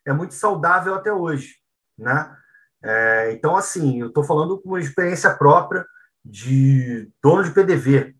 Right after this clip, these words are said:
É, esse é o momento de, de, de, de não só levar o pé da letra, o ditado,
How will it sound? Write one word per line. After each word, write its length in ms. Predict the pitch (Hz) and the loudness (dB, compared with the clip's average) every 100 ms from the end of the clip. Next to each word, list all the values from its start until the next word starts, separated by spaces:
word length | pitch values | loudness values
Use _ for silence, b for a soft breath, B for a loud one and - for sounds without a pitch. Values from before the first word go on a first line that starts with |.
| _ _ _ _ _ - | _ _ _ _ _ -12
É, 320 | 107 110 120 | -10 -8 -6
esse 160 | 131 | -4
é 40 | 190 | -4
o 40 | |
momento 480 | 196 180 170 190 208 | -4 -4 -4 -4 -4
de, 280 | 160 190 185 | -8 -10 -10
de, 500 | 160 190 180 170 139 | -10 -8 -8 -6 -6
de, 300 | 127 156 147 | -6 -6 -6
de 160 | 135 | -4
não 160 | 156 196 | -4 -4
só 260 | - 202 196 | 0 2 4
levar 320 | 190 139 170 | 2 4 2
o 100 | 143 | 2
pé 120 | 185 | 2
da 100 | 180 | 2
letra, 340 | 175 165 165 | 2 0 -2
o 40 | 156 | -6
ditado, 680 | 135 - 151 151 151 135 | -10 0 2 4 2 -2